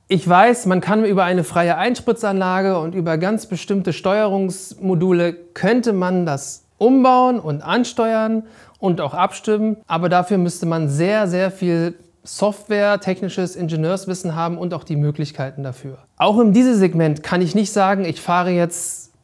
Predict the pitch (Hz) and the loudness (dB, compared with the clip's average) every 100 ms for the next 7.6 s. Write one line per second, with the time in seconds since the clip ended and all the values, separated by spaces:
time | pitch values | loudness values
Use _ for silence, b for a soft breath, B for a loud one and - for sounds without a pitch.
0 | - 175 165 180 190 170 196 277 - - | -2 2 4 4 2 0 0 -2 -4 -10
1 | - 180 190 160 208 196 196 196 - 175 | -10 -2 0 4 4 4 2 -2 -4 -4
2 | - 180 - - 160 - 175 170 156 220 | -2 -4 -4 -4 -4 0 -2 -2 0 -2
3 | - 214 208 214 208 185 170 185 170 180 | 0 0 0 0 -2 0 0 0 -2 -4
4 | - 165 143 143 143 175 185 220 226 _ | -4 -2 -2 -4 -4 -4 -2 -2 -6 _
5 | - 190 196 180 156 160 165 147 147 131 | -2 -2 0 0 0 0 -2 -2 -4 -4
6 | 135 135 107 - - 196 233 208 202 185 | -6 -8 -12 -4 0 2 2 0 0 2
7 | 147 156 240 381 - | 2 4 2 0 -8